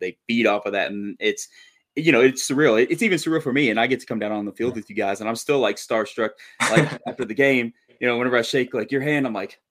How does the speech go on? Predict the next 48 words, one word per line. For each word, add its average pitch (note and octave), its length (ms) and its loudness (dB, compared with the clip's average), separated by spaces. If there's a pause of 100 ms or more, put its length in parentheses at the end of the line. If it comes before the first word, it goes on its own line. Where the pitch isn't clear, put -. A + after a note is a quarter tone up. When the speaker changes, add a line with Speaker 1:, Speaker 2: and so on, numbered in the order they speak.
(260)
Speaker 1:
"Nico B2+ 200 -6
Brown C3 240 -4
just G2+ 140 -12
shook - 160 -14
my A#2 100 -10
hand. D3 220 2
What A2+ 100 -6
the A#2 120 -8
heck?" C#3+ 240 4 (180)
You C#3 120 2
know, D3+ 260 2 (200)
it, D#3+ 240 -2
Speaker 2:
<laughs> - 380 4
Speaker 1:
it's, D3+ 260 0
it's, - 380 2
<laughs> - 80 -12
you E3 220 -4
can't - 260 4
help D#3 160 4
but D3 160 0
feel D3+ 200 4
a C#3 60 2
little C#3 160 4
bit C3+ 140 2
of C3 80 2
that, B2 240 0
like, B2 320 0 (320)
"What's - 180 -10
going C#3+ 200 -4
on E3 180 -2
here?" A#2 300 0
Like, A2+ 340 0
and C3 100 -2
it's A2+ 220 -4
cool. D3 380 0 (260)
It's B2+ 160 -4
cool. A#3+ 280 -2
And A#2+ 100 -4
I F3+ 60 -4
think G3 200 -4
that's G3 180 -6
gonna F#3 160 -2
get E3 120 -2
that C#3+ 200 -4
buy-in, G#2+ 480 -4
you G#2 100 -6
know, A2 240 -2
like, C3 280 -4